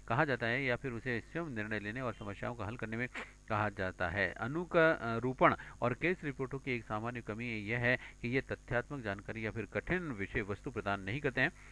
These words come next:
अभिक्रमित अधिगम सामग्री, अ, और स्व शिक्षण मॉड्यूल, अभिक्रमित अधिगम सामग्री और उसके अन्य अंतर रूपांतर जैसे मुक्त विश्वविद्यालय पाठ्यक्रम सामग्री केवल विद्यार्थियों द्वारा उपयोग में लाए जाते हैं।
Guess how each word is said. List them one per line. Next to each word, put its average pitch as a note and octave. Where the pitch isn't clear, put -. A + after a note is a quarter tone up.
अभिक्रमित E3+
अधिगम C3+
सामग्री, C3
अ, C3+
और C#3
स्व D#3
शिक्षण D3
मॉड्यूल, A#2+
अभिक्रमित B2
अधिगम A#2
सामग्री A#2
और A#2+
उसके A#2+
अन्य B2
अंतर A#2
रूपांतर C3
जैसे C#3+
मुक्त D3
विश्वविद्यालय A#2
पाठ्यक्रम A2+
सामग्री A2
केवल A2+
विद्यार्थियों G#2
द्वारा A2+
उपयोग A2
में C3
लाए G2
जाते G2+
हैं। C3